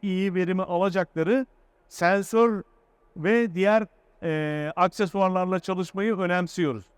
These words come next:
Yani burada mevzu tabii ki maliyeti düşürmek ama maliyet için teknik bazı konulardan vazgeçmiyoruz. Mesela iki tane anten kullanıyoruz.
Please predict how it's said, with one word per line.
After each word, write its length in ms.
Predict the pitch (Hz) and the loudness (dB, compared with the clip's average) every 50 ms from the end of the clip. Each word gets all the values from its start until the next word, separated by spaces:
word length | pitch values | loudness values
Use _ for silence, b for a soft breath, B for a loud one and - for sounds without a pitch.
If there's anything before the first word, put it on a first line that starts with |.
| _ _ _ _ - - | _ _ _ _ -4 0
Yani 240 | 202 190 190 196 | 0 0 0 0
burada 320 | 196 226 226 208 220 214 202 | 0 0 0 2 2 2 2
mevzu 560 | 196 202 202 208 202 175 208 220 233 233 226 _ _ _ _ _ - | 2 2 0 0 -2 0 0 2 2 2 0 _ _ _ _ _ -2
tabii 240 | - 226 226 247 226 | -2 0 0 0 -2
ki 120 | - - 208 | -2 -2 0
maliyeti 560 | 185 175 170 175 175 175 170 165 - 180 160 | 2 4 4 4 4 2 0 -2 -2 -4 -6
düşürmek 460 | 165 - - 175 170 190 226 247 - _ _ _ _ - | -6 -6 -4 -4 -2 -2 -2 -2 -4 _ _ _ _ -4
ama 200 | - 170 196 196 | -2 0 0 0
maliyet 540 | 180 165 156 160 165 170 185 214 247 269 - _ - | 0 2 2 2 2 2 2 2 2 0 0 _ -10
için 360 | 202 - - 190 208 240 262 _ _ _ _ _ _ _ _ | -10 -6 -2 -2 -2 -2 -4 _ _ _ _ _ _ _ _
teknik 440 | - 170 180 180 - - 247 269 254 _ - | -4 -4 -4 -4 -2 -2 -2 -2 -2 _ -8
bazı 460 | - 180 175 196 233 247 240 196 214 - | -4 0 2 4 4 4 2 0 -2 -4
konulardan 640 | 202 196 196 190 190 190 190 190 226 240 233 220 | -2 -2 -2 0 0 0 0 0 0 0 0 0
vazgeçmiyoruz. 800 | 208 202 202 202 175 175 196 185 - - 151 135 120 110 104 92 _ _ _ _ _ _ _ - | 2 2 2 0 0 -2 -2 -4 -4 -4 -6 -6 -6 -6 -8 -10 _ _ _ _ _ _ _ -6
Mesela 480 | - 196 175 - 196 185 180 170 156 - _ _ _ _ _ _ - | -6 -4 -2 0 2 2 4 2 2 -2 _ _ _ _ _ _ -6
iki 240 | 220 202 - 269 240 | -6 -6 -4 -4 0
tane 280 | - 226 220 220 208 202 | 2 2 4 4 4 2
anten 400 | 185 190 196 - - 220 240 220 | 2 2 0 0 -2 -2 -2 -2
kullanıyoruz. 640 | - 240 226 226 226 220 226 226 226 233 247 233 | -4 -2 -2 0 0 0 2 0 2 0 -2 -4